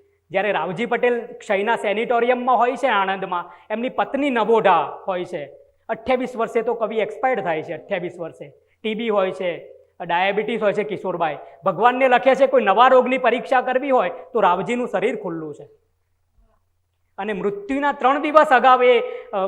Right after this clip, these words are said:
લગ્નની, લગ્ન ગીતના ઢાળમાં મૃત્યુનું આભાસી ગીત લખે, "મારી આંખે કંકુના સૂરજ આથમ્યા, મારી વેલ સંગારો, વીરા સઘને શંકોરો, રે અજવાળા પહેરીને ઊભા શ્વાસ,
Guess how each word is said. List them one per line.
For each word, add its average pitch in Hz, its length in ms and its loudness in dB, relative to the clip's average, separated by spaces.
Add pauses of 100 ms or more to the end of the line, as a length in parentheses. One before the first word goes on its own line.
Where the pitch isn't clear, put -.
(460)
લગ્નની, 247 840 -2
લગ્ન 202 320 -2
ગીતના 254 380 -2
ઢાળમાં 214 460 2
મૃત્યુનું 214 580 -4
આભાસી 202 340 0
ગીત 226 240 -10
લખે, 170 320 -4 (260)
"મારી 220 280 2
આંખે 196 300 0
કંકુના 247 500 -6
સૂરજ 185 320 -2
આથમ્યા, 160 440 -4 (1040)
મારી 233 280 2
વેલ 240 260 6
સંગારો, 233 880 4
વીરા 254 220 6
સઘને 240 440 2
શંકોરો, 220 720 0 (120)
રે 233 100 6
અજવાળા 247 400 4
પહેરીને 254 440 0
ઊભા 185 300 2
શ્વાસ, 151 300 -6